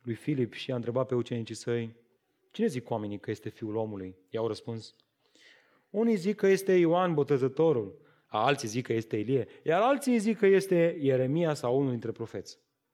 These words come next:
Dar voi?" Dar voi, fraților? Tu, Vicky, tu, Cristina, tu, Andrei, Aura, tu cine spui că este Hristos?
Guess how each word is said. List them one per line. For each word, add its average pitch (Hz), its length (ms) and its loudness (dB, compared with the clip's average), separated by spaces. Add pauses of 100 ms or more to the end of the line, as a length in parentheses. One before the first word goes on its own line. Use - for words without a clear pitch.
Dar 95 140 -12
voi?" 104 360 -8 (580)
Dar - 160 -8
voi, 107 180 -2
fraților? 117 520 -8 (1040)
Tu, 180 320 -2 (960)
Vicky, 113 400 -6 (720)
tu, 165 140 -6
Cristina, 131 560 -10 (100)
tu, 143 140 -6
Andrei, 120 380 -6 (760)
Aura, 117 440 -6 (640)
tu - 100 -14
cine 202 220 -10
spui 101 320 -12
că - 100 -20
este - 200 -18
Hristos? - 520 -20